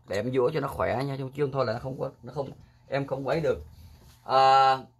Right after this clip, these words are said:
em có, em hỏi anh muốn làm cái om-, à, cái marble, marble, à, pink and white, um, à, à, trắng hồng ha.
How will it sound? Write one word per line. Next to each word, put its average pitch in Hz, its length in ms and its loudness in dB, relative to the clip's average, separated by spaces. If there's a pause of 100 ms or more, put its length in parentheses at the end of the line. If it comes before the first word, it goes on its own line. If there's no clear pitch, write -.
(720)
em 165 420 4
có, 190 160 4
em 160 280 4
hỏi 131 240 4
anh 156 320 4
muốn 180 200 2
làm 127 260 4
cái 156 140 2
om-, 143 420 2
à, 135 220 4
cái 160 80 0
marble, 135 720 4 (120)
marble, 120 760 2
à, 104 60 2 (100)
pink 135 160 -4
and 123 140 -4
white, 123 480 2
um, 120 360 -8
à, 120 200 -10 (840)
à, 110 680 -2 (220)
trắng 156 180 -8
hồng 196 280 -4
ha. - 180 -6